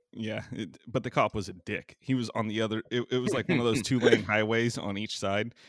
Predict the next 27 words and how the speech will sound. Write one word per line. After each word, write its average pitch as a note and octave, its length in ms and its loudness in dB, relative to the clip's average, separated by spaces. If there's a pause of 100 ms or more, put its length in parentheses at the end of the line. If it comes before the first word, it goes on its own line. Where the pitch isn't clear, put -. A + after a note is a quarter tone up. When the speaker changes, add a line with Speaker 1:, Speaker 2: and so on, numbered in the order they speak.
(140)
Speaker 1:
and G2 120 -6
he B2 140 0
literally G#2+ 440 0
Speaker 2:
Oh. - 0 -
Speaker 1:
flipped A#2 340 2
a G#2+ 60 2
bitch G#2 560 0
in G#2+ 100 -2
the G#2 80 -2
middle A#2+ 260 4
of G#2 100 4
the F#2 80 -4
highway G#2+ 600 2 (540)
<laughs> - 500 -6
and A#2+ 140 -2
chased - 340 0
us G#2+ 140 0
Speaker 2:
<laughs> - 0 -
Speaker 1:
down A2 340 6 (680)
'cause A#2 180 0
we B2 120 2
were A2+ 80 2
going A2+ 280 0
five A2+ 260 2
miles G2 280 0
over F#2+ 160 -2
the, F#2+ 140 -4